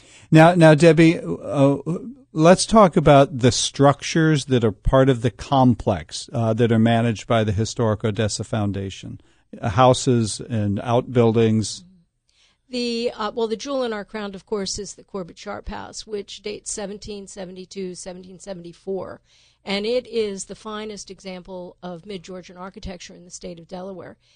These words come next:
Speaker 2: and is truly one of the finest in the Mid-Atlantic. In addition to being fabulous architecture that would have been perfectly comfortable on any street in Old City Philadelphia,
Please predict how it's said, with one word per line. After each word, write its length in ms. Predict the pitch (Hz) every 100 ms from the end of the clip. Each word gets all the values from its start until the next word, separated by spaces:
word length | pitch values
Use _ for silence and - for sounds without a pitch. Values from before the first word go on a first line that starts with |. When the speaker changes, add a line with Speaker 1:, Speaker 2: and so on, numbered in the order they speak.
| _ _
Speaker 2:
and 360 | 220 220 220 220
is 420 | 226 220 208 -
truly 500 | - - 294 269 208
one 360 | 196 196 196 202 -
of 400 | 185 180 180 170
the 80 | 180
finest 720 | - 208 202 196 180 - - -
in 300 | 190 185 170
the 80 | 180
Mid-Atlantic. 840 | 190 185 - 185 185 180 - _ _ _ _ _ _ 196 _ -
In 140 | 208
addition 540 | 196 185 269 269 247
to 120 | 220 214
being 360 | 196 196 190
fabulous 720 | - - 214 220 202 185 165
architecture 840 | 190 185 208 180 190 180 - 185 180
that 240 | 185 -
would 140 | 196 196
have 140 | 175
been 180 | 196 175
perfectly 640 | 214 208 208 - 190 180 _ _ _ _
comfortable 640 | - 254 240 202 202 196 -
on 220 | 202 196
any 400 | - 233 233 220
street 480 | - - 214 202 _
in 180 | 196
Old 300 | 196 202 202
City 300 | - 196 180
Philadelphia, 840 | 180 185 180 175 190 190 - 180